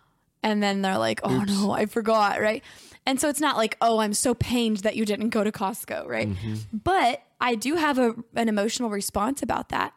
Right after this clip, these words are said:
Speaker 1: Try to anticipate what that emotional response is.
Speaker 2: Right. And I think when you're able to just, just touch base with them and, and really try to feel, like, put, put their pain on your feet <laughs>
Speaker 1: Mm-hmm.
Speaker 2: or walk,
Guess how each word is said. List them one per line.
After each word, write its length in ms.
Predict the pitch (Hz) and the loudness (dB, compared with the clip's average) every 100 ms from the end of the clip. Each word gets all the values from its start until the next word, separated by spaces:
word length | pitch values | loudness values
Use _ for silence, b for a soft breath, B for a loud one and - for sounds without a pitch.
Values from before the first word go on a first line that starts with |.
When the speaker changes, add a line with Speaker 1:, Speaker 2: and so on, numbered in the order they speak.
| - | -12
Speaker 1:
Try 280 | - 226 262 | -6 -4 -2
to 140 | 294 | -4
anticipate 720 | 254 220 269 294 - - 226 | -6 -6 -6 -6 -6 -6 -4
what 140 | 208 - | -4 0
that 160 | 196 | 0
emotional 500 | 190 190 185 - 190 | 0 0 -2 -2 -4
response 640 | 185 190 - 208 262 277 - - | -2 -2 -2 0 0 -2 -6 -12
is. 200 | - - - | -8 -10 -8
Speaker 2:
Right. 240 | - 95 87 _ _ _ _ _ _ _ _ - - | -4 -2 -4 _ _ _ _ _ _ _ _ -12 -4
And 120 | 123 | 0
I 120 | 123 | 0
think 420 | 120 - 139 117 - B B B B B | 0 -2 -2 -4 -14 B B B B B
when 280 | - 131 131 | 0 0 2
you're 220 | 123 120 | 2 0
able 360 | 113 120 113 120 | 0 0 0 -2
to 560 | - - 110 101 101 - | -6 -4 -2 -2 -4 -4
just, 220 | 127 120 _ _ _ _ _ _ | -4 -4 _ _ _ _ _ _
just 240 | - 208 - | -10 -10 -4
touch 280 | 165 147 - | -2 -2 0
base 320 | 117 147 - | 0 0 -2
with 140 | - | -6
them 280 | - 101 101 | -4 -4 -4
and, 160 | 101 101 | -4 -4
and 260 | 110 110 - | -4 -6 -6
really 300 | 117 135 151 | -2 0 0
try 480 | - - - 98 123 | -2 -8 -2 0 0
to 80 | 156 | -2
feel, 340 | - 147 156 | -2 -2 0
like, 220 | 120 - | -4 -4
put, 240 | - 127 - _ _ - | -4 -4 -6 _ _ -10
put 240 | 123 - | -10 -8
their 260 | 101 113 120 | -4 0 0
pain 300 | - 117 110 | -2 -2 0
on 180 | 110 110 | 0 -2
your 120 | 107 | -4
feet 340 | - 117 135 | -4 -4 -4
<laughs> 100 | 123 | -2
Speaker 1:
Mm-hmm. 600 | - 202 208 233 226 254 | 0 0 0 -2 -2 0
Speaker 2:
or 100 | 143 | 0
walk, 340 | 113 127 123 | 0 -2 -4